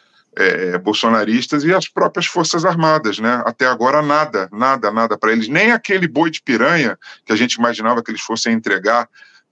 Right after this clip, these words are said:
pra dar uma sensação, é, é, é, de, de,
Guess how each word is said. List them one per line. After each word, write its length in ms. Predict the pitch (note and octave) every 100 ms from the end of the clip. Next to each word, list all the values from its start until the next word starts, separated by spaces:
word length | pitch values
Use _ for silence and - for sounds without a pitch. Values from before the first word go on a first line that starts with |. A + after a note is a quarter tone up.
| -
pra 60 | A2+
dar 140 | A2+
uma 180 | A#2 A#2
sensação, 920 | - A2 - G2 - - A#2+ A#2 G2+ _ _ - - - -
é, 100 | G2+
é, 880 | G2+ F#2 - F#2 F2+ F2 - F#2 F2+
é, 40 |
de, 680 | F2+ - F#2 F2+ F2 - - - - -
de, 680 | - G2 F#2+ F2 D#2+ E2